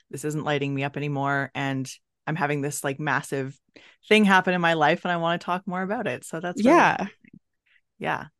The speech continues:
Speaker 1: I love that. And what has been your journey with food and your body image? Did that ever play into dating for you?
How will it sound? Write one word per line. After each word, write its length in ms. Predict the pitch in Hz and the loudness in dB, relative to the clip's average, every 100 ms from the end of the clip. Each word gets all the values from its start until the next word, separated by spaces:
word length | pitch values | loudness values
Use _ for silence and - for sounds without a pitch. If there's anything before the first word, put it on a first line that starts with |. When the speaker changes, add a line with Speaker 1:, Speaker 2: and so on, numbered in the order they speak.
| _ - | _ -8
Speaker 1:
I 40 | |
love 200 | 262 320 | -6 -6
that. 240 | - - _ _ _ _ _ - - - _ _ | -6 -8 _ _ _ _ _ -20 -20 -20 _ _
And 520 | 208 208 202 202 202 - _ | 2 4 4 2 0 -4 _
what 320 | 190 190 247 | -4 2 2
has 200 | 247 269 | 4 -2
been 640 | - 220 208 208 208 202 196 _ | 0 2 2 2 2 0 -4 _
your 360 | 170 170 202 | -2 2 2
journey 360 | 208 - - - | 0 -4 -12 -8
with 180 | 139 151 | -8 -8
food 280 | - 139 131 | -6 -4 -4
and 300 | 127 131 - | -6 -8 -10
your 120 | 139 | -10
body 260 | 135 113 - | -6 -6 -8
image? 340 | - - - | -12 -12 -12
Did 140 | - 151 | -10 -4
that 220 | 151 - | -4 -2
ever 180 | 147 147 | -6 -6
play 280 | - 139 170 | -6 -4 -4
into 180 | 151 | -6
dating 360 | 113 73 - - | -6 -8 -8 -16
for 120 | - | -16
you? 260 | - - | -14 -14